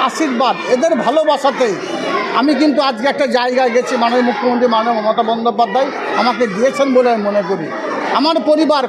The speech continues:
কোন জায়গা থেকে কোন জায়গায় গেছে, আমার মনে হয় এই অবোধ শিশুদের আশীর্বাদে, তাদের ভালোবাসায়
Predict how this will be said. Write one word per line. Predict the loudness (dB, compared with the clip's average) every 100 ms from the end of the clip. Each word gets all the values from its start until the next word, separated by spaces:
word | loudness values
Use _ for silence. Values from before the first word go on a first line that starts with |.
| 0
কোন | 2 2 2
জায়গা | 2 2 2
থেকে | 0 2
কোন | 2 2 2
জায়গায় | 2 2
গেছে, | 0 0 -2 -2 -2 0
আমার | 2 2 0
মনে | 2 4
হয় | 2 2 -4 -6 -4 0
এই | 0 2 2
অবোধ | 2 0 -2
শিশুদের | -6 -4 0 0 0 -4 -6 -4 -2 -2
আশীর্বাদে, | -2 -2 0 0 0 0
তাদের | 0 0 0 -6 -6 -6 -6 -6 -6 -6 -2 0
ভালোবাসায় | 0 2 0 0 -2